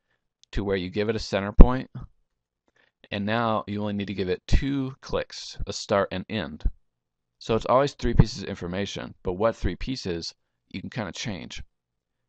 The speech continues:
So you can do arc and then center by hitting C space, and then now you click a start point and an end point. Just note that when you draw an arc this way, you're always drawing in, in a counterclockwise direction.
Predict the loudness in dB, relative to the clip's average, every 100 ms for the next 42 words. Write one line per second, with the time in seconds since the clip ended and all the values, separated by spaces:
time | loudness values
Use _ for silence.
0 | _ -8 -2 2 0 0 -4 -2 2 2
1 | 0 -4 -4 -4 -4 -2 0 0 -2 -10
2 | _ _ _ _ _ _ _ -6 -4 -4
3 | -4 -6 -4 -4 -4 0 2 2 -6 -14
4 | _ _ _ _ _ _ _ _ -8 -6
5 | -4 -2 -2 -2 -4 -4 -4 -4 0 0
6 | 6 6 6 -4 -8 -10 -10 -10 -8 -6
7 | -6 -4 6 10 10 10 -10 -14 -14 -16
8 | _ _ _ _ _ _ _ -4 -2 0
9 | 4 4 4 -2 -2 -2 -4 -2 0 0
10 | -2 -4 -4 -6 -4 0 2 2 2 2
11 | 2 0 -4 -2 -4 -6 -10 -10 -10 -8
12 | -10 -10 -10 -4 -4 -4 -2 -4 -2 -2
13 | -2 -2 -4 -6 -6 -6 -6 -6